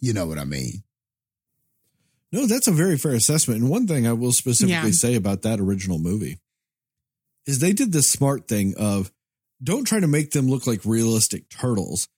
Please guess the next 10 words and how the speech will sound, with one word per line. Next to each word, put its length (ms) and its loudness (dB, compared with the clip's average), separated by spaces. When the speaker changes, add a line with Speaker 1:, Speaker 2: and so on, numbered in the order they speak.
Speaker 2:
Make 280 -2
them 200 4
look 180 2
like 160 0
realistic 600 2
versions 640 2
of 340 0
the 100 0
cartoon. 760 -6
Speaker 1:
Yes, 640 2